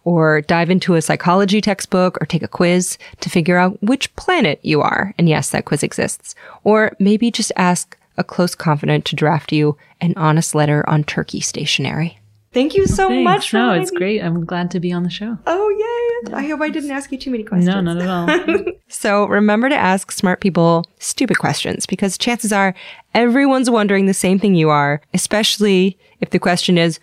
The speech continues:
Speaker 1: "What am I? What am I doing here? Am I a good person? What's happening?"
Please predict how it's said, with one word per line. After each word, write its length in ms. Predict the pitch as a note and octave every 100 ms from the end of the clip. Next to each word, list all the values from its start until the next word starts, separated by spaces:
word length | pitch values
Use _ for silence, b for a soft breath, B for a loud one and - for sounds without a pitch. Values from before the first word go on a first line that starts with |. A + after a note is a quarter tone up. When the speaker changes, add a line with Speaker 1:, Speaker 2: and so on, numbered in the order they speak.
| B
Speaker 1:
"What 240 | - A3 B3+
am 240 | C4+ B3+
I? 160 | G#3 D#3+
What 180 | F#3 A#3
am 80 |
I 100 | B3+
doing 300 | B3 A#3 A3
here? 360 | A#3 A#3 D#3+ - -
Am 140 | A3
I 120 | A3+
a 60 | A#3+
good 160 | B3
person? 540 | A#3+ A3+ B3 C4+ B3 C4 -
What's 220 | A#3+ A#3+
happening?" 520 | B3 F#3+ - - F#3+